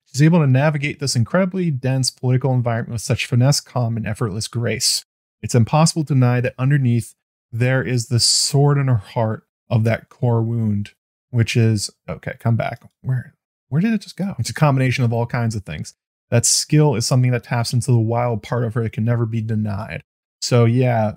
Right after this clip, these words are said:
there's gonna be a, a real sense that as you're watching, the war is gonna be Rhaenyra versus Aegon, but you're gonna very quickly probably realize that,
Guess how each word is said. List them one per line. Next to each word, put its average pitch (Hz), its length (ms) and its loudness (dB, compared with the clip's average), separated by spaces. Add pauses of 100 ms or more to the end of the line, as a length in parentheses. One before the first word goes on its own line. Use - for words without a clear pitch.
there's 135 180 0
gonna 139 180 2
be 135 180 -2
a, 117 220 -4
a 123 80 -2
real 139 280 4
sense 127 460 0
that 120 180 0
as 123 240 0
you're 123 140 2
watching, 113 580 -2 (400)
the 123 120 4
war 139 280 4
is 151 80 2
gonna 127 160 2
be 120 160 0
Rhaenyra 120 380 0
versus 113 380 -4
Aegon, 131 480 2 (320)
but 113 300 2 (400)
you're 135 160 2
gonna 127 360 2 (120)
very 123 340 0
quickly 123 440 0
probably 113 320 -2
realize 113 560 -2
that, 110 200 -4